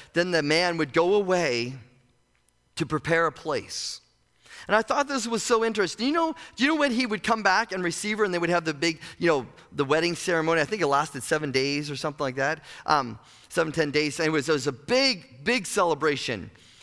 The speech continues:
And so the bride actually didn't know when that was happening. She would just kinda be preparing and ready. Um, but there would be a, like, a loud fanfare when, when he started on his way to her house to pick her up and then go to this,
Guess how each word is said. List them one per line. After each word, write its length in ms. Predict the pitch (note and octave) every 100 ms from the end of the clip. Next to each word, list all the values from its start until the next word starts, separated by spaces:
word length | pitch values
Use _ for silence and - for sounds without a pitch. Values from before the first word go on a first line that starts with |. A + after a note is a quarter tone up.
| - - -
And 160 | F3+ F#3+
so 160 | A#3+ G3+
the 100 | F3
bride 300 | G3+ A#3 G3+
actually 260 | F#3+ A3
didn't 220 | E3+ G#3+
know 100 | G3
when 160 | F3+ E3+
that 100 | D#3+
was 120 | D3
happening. 360 | D#3 C#3+ D#3 E3+
She 140 | -
would 140 | F3 D3+
just 180 | D#3
kinda 180 | - D#3
be 140 | C3+ C#3
preparing 640 | - D#3+ C3 D3+ D#3 D#3
and 100 | B2
ready. 400 | C#3 D3 E3+ G3 - - -
Um, 140 | D#3+
but 120 | D#3 D3+
there 80 |
would 120 | E3 D3
be 140 | D3+
a, 60 | C3+
like, 200 | C3+ B2+
a 60 |
loud 340 | B2+ D3 D#3 C3
fanfare 760 | - D3 D#3 D#3 D#3 D3+ D#3
when, 300 | C#3 C3 A#2+ -
when 120 | D3+ C#3
he 220 | D#3 E3
started 400 | - D3+ C#3+ - -
on 160 | C#3
his 160 | D3+ B2+
way 160 | C#3 C#3
to 120 | C3+
her 120 | B2+
house 240 | C#3 C3+
to 80 | -
pick 200 | A#2 C#3
her 100 | C3
up 180 | C3+ -
and 180 | B2 B2
then 300 | B2 A#2+ G#2
go 140 | C3
to 120 | C3 A#2+
this, 280 | A2+ A2